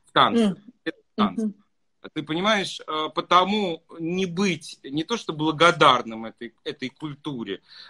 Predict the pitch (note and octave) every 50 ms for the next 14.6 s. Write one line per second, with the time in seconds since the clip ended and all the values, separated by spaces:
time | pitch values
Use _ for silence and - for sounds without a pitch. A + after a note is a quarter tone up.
0 | - _ - - C3 C#3 D#3+ E3 D#3 D3 C#3+ D#3 E3+ F3 A3+ A#3 - - - E3+
1 | E3 E3 D#3+ D#3 D#3 D#3+ E3 E3+ F3 F#3+ A#3 G3 - E3+ D#3+ D#3 D#3 D3 - -
2 | C#3+ C#3 D3 D3 C#3+ C#3+ - C#3 C3 - B2+ C3 C3+ C3+ C#3 D3+ C#3+ C#3 C3 C3
3 | B2 - C#3 C3+ C3 C3 C3+ B2+ - - D#3 F#3 A3 G3+ - - _ - - -
4 | - _ _ - D#3+ E3 - - - F3 E3 D3 C#3+ D#3+ E3 D#3+ C#3+ D3+ C#3 B2+
5 | - - - - - - F3 F#3 F3+ - - - E3+ E3 D3+ C#3 - - D3 D3+
6 | D#3 D#3+ D3+ D3 C#3+ D3 D3 F3+ G#3+ G#3+ - D3+ C#3+ D3 D3+ D3+ D#3+ D3 - -
7 | D3+ C#3 C#3+ D3 C#3+ - D3+ C3 - - C3+ - C#3 C3+ C#3+ C#3+ C#3 C3+ B2+ -
8 | - C#3 C3+ C3+ C3 B2 - - C3 B2+ A#2+ - - - _ - - - D#3+ D3+
9 | D3 D3 C#3+ C#3+ C#3 C#3 D3 D3 D3+ D3+ D3 - - C#3+ C3 - C#3+ D3 C3 -
10 | D3 F#3+ F#3 - C#3 - F4+ - A2+ A2 - C5+ - - - C#5+ - - - C#5
11 | - - _ - C#5+ - - _ _ - F3+ F#3 F#3 E3+ F#3 A3 G#3 F#3 D#3 -
12 | - - - - - C#3+ - - - - D#3+ D#3+ D#3+ F#3 G3+ G3+ G3+ F3 D#3 C#3
13 | C3 C#3 D#3+ D#3 D3+ D#3+ D3+ C3+ - - C3+ C#3 C3+ - - C#3+ C3 - C#3 D#3
14 | F3+ G3+ G3+ F#3+ F3+ E3 - - E3 D3 -